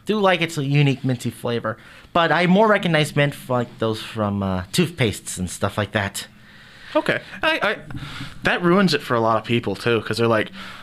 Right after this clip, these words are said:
Speaker 2: "Oh, it tastes like toothpaste." And I'm like, "No, it doesn't. It tastes like sugar and, like,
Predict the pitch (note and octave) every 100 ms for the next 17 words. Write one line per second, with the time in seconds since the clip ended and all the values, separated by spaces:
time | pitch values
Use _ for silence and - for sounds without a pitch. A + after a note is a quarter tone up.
0 | - F3+ E3+ - D3+ C3 - E3+ E3 A#2+
1 | - A2+ A2+ A2 A#2+ B2+ G2 G#2 A#2 A2
2 | G#2 G2 - - - A#2 G2+ G2 F2+ -
3 | - - - - - G#2+ F#2+